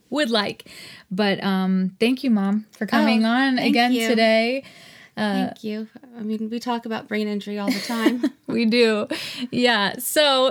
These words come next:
Speaker 1: it is Brain Injury Awareness Month. I just wanted to make you guys aware of the More Than My Brain Injury campaign that's being done by the Brain Injury Association of America.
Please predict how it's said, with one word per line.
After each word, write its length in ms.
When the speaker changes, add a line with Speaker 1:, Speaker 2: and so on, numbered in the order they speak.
Speaker 1:
it 140
is 180
Brain 240
Injury 280
Awareness 500
Month. 400
I 520
just 220
wanted 240
to 80
make 180
you 80
guys 240
aware 400
of 280
the 100
More 260
Than 140
My 120
Brain 200
Injury 240
campaign 580
that's 160
being 200
done 200
by 120
the 100
Brain 180
Injury 220
Association 540
of 80
America. 720